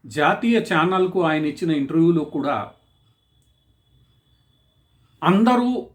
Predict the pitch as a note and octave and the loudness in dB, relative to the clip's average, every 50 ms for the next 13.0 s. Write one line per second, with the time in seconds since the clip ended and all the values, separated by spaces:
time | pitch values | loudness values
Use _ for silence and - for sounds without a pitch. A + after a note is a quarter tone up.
0 | _ - F#3 F3+ G3 F#3+ G3 G3 F3 - F#3+ E3+ D3+ C#3+ - - _ _ _ _ | _ -6 -4 -2 0 0 -2 -2 -4 -2 -2 -2 0 -2 -6 -10 _ _ _ _
1 | _ _ _ _ _ _ _ _ _ _ _ _ _ _ _ _ _ _ _ _ | _ _ _ _ _ _ _ _ _ _ _ _ _ _ _ _ _ _ _ _
2 | _ _ _ _ _ _ _ _ _ _ _ _ _ _ - - - A#3+ C4 B3 | _ _ _ _ _ _ _ _ _ _ _ _ _ _ -4 2 2 4 4 2
3 | - F#3+ E3+ F3 F#3 - F#3+ F3+ F#3 F#3 D#3+ C#3+ D3 E3+ F3 F3 E3+ F#3 F#3+ F#3 | 0 -2 -2 -2 -2 -2 0 0 0 0 0 0 0 0 -2 0 0 -2 -4 -4
4 | - G#3 G3+ G3+ G3 G3 G#3 G3+ G3 G3 A3 A3 - C#4+ C4+ - F3+ F#3 G3 G#3 | -6 -4 -4 -2 -2 0 2 2 2 2 0 -2 -4 -4 -4 -2 -2 -2 -2 -4
5 | G3 E3+ F3 D#3+ E3 E3+ F#3+ F#3 E3+ F3 F#3+ F#3+ F#3 F#3+ F#3+ A#3 C4+ B3 G3 F3 | -6 -6 -6 -6 -6 -4 -6 -6 -4 -2 -2 -2 -2 -2 -2 -2 0 0 0 0
6 | F3 G3 A3+ G#3+ F3+ E3 - G#3+ G3+ F#3+ G3+ F#3 F3 F#3+ E3+ - F#3 F3+ F#3 G3 | 0 0 0 0 0 0 -2 -2 -2 -2 -4 -4 -6 -8 -4 -2 -2 0 0 -2
7 | F#3+ F#3 F#3+ F#3+ F#3 F3+ F#3 - F#3 F#3+ F3+ - - G#3+ G3 F3+ F3 - - D#3+ | -4 -4 -4 -4 -4 -4 -4 -6 -6 -6 -6 -6 -6 -4 -4 -4 -6 -4 0 2
8 | E3 F3 G3+ A3+ A#3 A#3 A#3+ A3+ A3+ A3+ A3+ - F3+ F3 F3 E3+ F3+ C#3+ C#3 C#3 | 2 4 4 4 4 2 0 -4 -6 -6 -6 -4 -6 -6 -6 -8 -10 -10 -8 -8
9 | C#3 C3+ C#3 D#3+ F3+ F#3+ G3+ G3+ F#3+ F#3+ F#3+ F#3+ F3+ E3 - C#3+ D3 D3 E3+ E3+ | -6 -4 -4 -4 -4 -4 -4 -2 -2 -2 -2 -2 -4 -4 -4 -2 0 0 0 0
10 | E3 D#3+ D3+ C#3 E3+ A#3 - - _ _ _ _ _ _ _ _ _ _ - C#3+ | 0 0 -2 -2 -4 -6 -8 -12 _ _ _ _ _ _ _ _ _ _ -8 -2
11 | D3 D#3 E3+ F3+ F3 F3 F3 F3 F3 E3+ F3 F3 E3 D3+ D3 D#3 C#3+ D#3+ G#3 G3 | 0 0 2 2 2 2 2 0 0 0 0 0 0 0 -2 -4 -4 -4 -4 -4
12 | F#3+ F3+ F3 F3 F#3 F#3 F#3+ F#3+ F3+ E3+ D3+ D3+ D3 - F3 F3 E3+ D#3+ C#3 | -2 0 2 2 2 2 0 -2 -2 -4 -6 -8 -6 -4 -2 -2 0 -2 -4